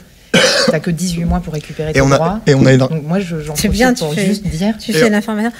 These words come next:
Speaker 3: Ce que je trouve génial chez Sofiane, c'est qu'il a sa propre expérience en tant qu'ayant droit, et puis il a les jeunes qui produisent, qui conseillent. Et sincèrement, pour rebondir sur ce que tu disais tout à l'heure, Julien, oui, des profils comme Sofiane, je rêve,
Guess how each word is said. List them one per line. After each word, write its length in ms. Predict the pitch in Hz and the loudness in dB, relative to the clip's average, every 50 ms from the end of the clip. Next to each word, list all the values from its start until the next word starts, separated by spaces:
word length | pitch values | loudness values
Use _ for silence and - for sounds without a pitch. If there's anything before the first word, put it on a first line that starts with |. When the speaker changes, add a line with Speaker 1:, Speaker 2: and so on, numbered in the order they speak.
| - - _ | -18 -12 _
Speaker 3:
Ce 120 | - - | -8 -2
que 80 | - 240 | -2 -2
je 60 | 196 | -2
trouve 180 | - - 254 208 | 0 0 2 2
génial 420 | 196 196 262 277 262 202 180 175 | 4 4 4 6 6 4 2 0
chez 140 | 175 - - | -2 -6 -10
Sofiane, 380 | 180 - 180 165 - 185 170 165 | -10 -10 -10 -8 -6 -6 -6 -6
c'est 140 | - - 175 | -8 -12 -12
qu'il 160 | - 196 185 | -8 -4 -4
a 60 | 170 | -4
sa 120 | 160 - 160 | -4 -4 -8
propre 340 | - - - 302 - - - | -8 -6 -8 -8 -6 -6 -8
expérience 840 | 226 - - - - 180 175 175 170 170 202 - - - - - _ _ _ _ _ - - - - - - _ _ _ | -6 -6 -6 -6 -6 -4 -4 -4 -4 -6 -6 -10 -12 -14 -16 -16 _ _ _ _ _ -20 -20 -20 -20 -20 -20 _ _ _
en 120 | 214 202 | -6 -6
tant 200 | 196 - 214 190 | -2 0 -2 -2
qu'ayant 880 | 190 - 202 175 165 - - _ _ _ _ _ - 226 202 202 202 202 | 0 -2 -2 -2 -2 -4 -6 _ _ _ _ _ 0 0 2 2 0 0
droit, 300 | 185 180 196 226 - - - _ _ _ _ _ | 0 0 -2 -4 -6 -10 -20 _ _ _ _ _
et 100 | 233 226 | -4 -4
puis 340 | 220 - - - 277 302 - - - _ _ _ _ _ - - - - _ | -4 -4 -4 -4 -4 -4 -4 -10 -20 _ _ _ _ _ -20 -20 -20 -10 _
il 140 | 262 240 247 | 0 4 4
a 40 | 240 | 4
les 120 | 226 220 | 4 4
jeunes 300 | 196 196 226 247 262 254 247 - _ | 2 2 0 0 0 -4 -6 -10 _
qui 120 | - - | -14 -14
produisent, 460 | - - - 185 175 175 190 240 294 - | -12 -4 -4 -2 -2 -2 -4 -6 -8 -10
qui 120 | - - | -14 -14
conseillent. 460 | - - 190 175 - - 156 180 202 - - _ _ _ _ _ - - - _ _ _ _ - | -10 -6 -8 -6 -4 -6 -8 -8 -10 -14 -18 _ _ _ _ _ -20 -20 -20 _ _ _ _ -2
Et 200 | 202 185 190 190 - | -2 -2 -2 -4 -6
sincèrement, 640 | - - - 320 330 - - 262 233 226 214 190 180 | -4 -2 0 0 0 2 2 2 2 2 0 -2 -6
pour 200 | - - 175 165 | -8 -10 -6 -4
rebondir 380 | 180 196 202 208 202 202 208 | -2 -2 0 0 -2 -2 -4
sur 100 | - - | -6 -10
ce 80 | - - | -14 -12
que 80 | - | -12
tu 140 | 190 180 196 | -12 -10 -10
disais 180 | 185 180 185 185 | -10 -8 -8 -10
tout 180 | 180 - - | -10 -10 -6
à 60 | - 220 | -4 -2
l'heure, 140 | 233 233 | -2 -2
Julien, 240 | 220 - 202 185 180 175 - - - - - - - - _ _ _ _ _ - | -4 -6 -12 -14 -14 -14 -18 -20 -20 -20 -20 -20 -20 -20 _ _ _ _ _ -2
oui, 240 | 220 254 320 311 | -2 -2 -2 -2
des 100 | 214 185 | -2 -4
profils 380 | 196 - - 214 - - 233 208 | -4 -2 -4 -8 -6 -6 -8 -4
comme 160 | - 208 185 | -2 -2 -2
Sofiane, 400 | 175 - 202 180 - 233 269 - - | -2 -4 -6 -4 -2 -2 -2 -2 -4
je 140 | - 175 190 | -2 -2 0
rêve, 540 | 190 180 170 175 247 277 330 262 196 185 | 0 -2 -2 0 0 0 0 0 -2 -6